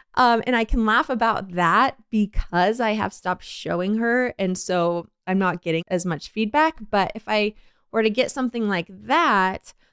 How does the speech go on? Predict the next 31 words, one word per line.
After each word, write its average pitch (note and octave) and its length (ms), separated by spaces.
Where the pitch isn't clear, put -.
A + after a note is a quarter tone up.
on G#3 140
a G#3 80
day G#3 160
where G#3 220
I F#3 40
was F#3 140
getting G3+ 240
a F#3+ 60
thousand F#3+ 480
other F3+ 180
messages, F#3+ 840
it - 160
just G#3+ 340
adds E3+ 480
to C4+ 400
the A#3 160
mental A3+ 760
load A#3+ 600
that G#3+ 300
I G3 120
carry B3 580
and F#3 160
the F#3+ 80
anxiety A3 460
of A#3+ 100
it A#3 200
all. F#3 460
And F#3+ 500
I G3+ 100
decided A3+ 640
that F#3 680